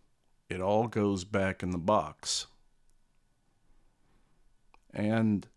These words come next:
that, I realized, was the bigger point that he was trying to make. The point being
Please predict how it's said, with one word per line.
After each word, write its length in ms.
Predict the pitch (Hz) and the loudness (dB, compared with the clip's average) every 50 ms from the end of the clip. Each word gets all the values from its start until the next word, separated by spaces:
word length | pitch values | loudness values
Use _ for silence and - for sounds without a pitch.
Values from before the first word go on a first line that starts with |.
| _ - _ _ _ _ - | _ -20 _ _ _ _ -14
that, 480 | - 104 117 143 175 190 190 160 - - - | -8 2 4 6 6 6 6 4 0 -2 -2
I 80 | 123 | -2
realized, 920 | 110 101 107 117 117 117 107 98 98 98 95 92 95 95 90 - - - - - _ _ _ _ _ _ _ _ _ _ _ _ _ _ - | -2 0 0 2 2 2 2 2 2 2 2 2 0 -2 -2 -4 -6 -8 -10 -20 _ _ _ _ _ _ _ _ _ _ _ _ _ _ -4
was 240 | 110 113 110 101 101 | 0 0 0 0 0
the 100 | - 104 | -4 -4
bigger 320 | 92 104 117 107 110 104 | 0 2 0 2 2 -2
point 640 | 104 - - - 151 131 117 101 87 73 - - - - _ _ _ _ _ _ _ _ _ _ _ _ _ _ _ _ - | -4 -6 -6 -2 0 2 2 2 0 -2 -6 -12 -18 -20 _ _ _ _ _ _ _ _ _ _ _ _ _ _ _ _ -4
that 160 | 113 110 101 | -4 -2 0
he 140 | 107 110 104 | 0 -2 0
was 220 | 95 98 101 - | 0 -2 -2 -2
trying 560 | - - - 113 110 107 104 101 95 95 92 | -4 -2 0 2 2 4 2 2 2 0 -2
to 160 | - - - 113 | -4 -6 -2 0
make. 380 | 107 101 85 85 - - - - _ _ _ _ _ _ _ _ - _ _ _ _ _ _ _ - - - - _ _ _ _ _ _ _ _ _ - _ _ _ _ _ _ _ _ _ - | 0 0 0 -2 -6 -12 -16 -20 _ _ _ _ _ _ _ _ -20 _ _ _ _ _ _ _ -20 -20 -20 -20 _ _ _ _ _ _ _ _ _ -20 _ _ _ _ _ _ _ _ _ -4
The 140 | 107 107 107 | -2 -2 -2
point 460 | 107 - 135 127 120 117 110 - 117 | -2 2 4 4 4 4 2 2 4
being 500 | 131 135 135 120 113 110 107 104 98 | 4 6 6 6 6 4 4 2 2